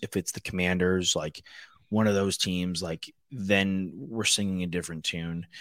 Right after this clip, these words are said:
If you're the Seahawks, they're gonna have to take a quarterback. Who trades up to get Bryce Young or, or Will Levis? I mean, yeah, no. Who trades up to get Bryce Young or C J Stroud? Um, but for me,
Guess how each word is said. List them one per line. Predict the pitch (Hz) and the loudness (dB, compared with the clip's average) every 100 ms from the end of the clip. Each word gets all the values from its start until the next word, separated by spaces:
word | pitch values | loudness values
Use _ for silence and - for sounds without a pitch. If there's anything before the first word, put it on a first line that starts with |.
| - - _ - | -16 -18 _ 2
If | 110 98 | 2 4
you're | 107 110 | 4 4
the | 95 101 | 4 2
Seahawks, | - - 104 98 90 - | 4 4 4 2 2 0
they're | 92 | -2
gonna | 87 | -2
have | 82 82 80 | -2 -4 -4
to | - | -6
take | 85 | -6
a | 67 | -6
quarterback. | - 85 82 82 85 | -4 -2 0 2 0
Who | - 123 | 2 2
trades | 113 - 101 92 | 4 4 4 4
up | 90 - | 0 0
to | 92 | -4
get | 87 | -2
Bryce | 87 90 87 | 0 2 4
Young | 90 87 87 82 - | 4 2 0 -4 -8
or, | 85 85 - | -8 -8 -6
or | 90 85 | -4 -4
Will | 85 85 | -2 -2
Levis? | 82 80 80 85 - | 0 -2 0 -2 -2
I | |
mean, | 98 | 0
yeah, | 90 87 87 | 2 0 -6
no. | 82 _ _ - | -14 _ _ 4
Who | 127 | 6
trades | 123 98 | 8 6
up | 90 | 4
to | - | 0
get | 87 | -2
Bryce | 85 82 | 0 2
Young | - 85 | 0 -2
or | |
C | 82 85 | -4 -4
J | 80 | -2
Stroud? | 78 - 76 76 - - - - - - - | -2 -2 -2 -4 -8 -16 -14 -14 -18 -12 0
Um, | 92 92 90 92 | 4 4 4 2
but | |
for | - 104 | 0 4
me, | 101 104 101 98 | 6 8 6 4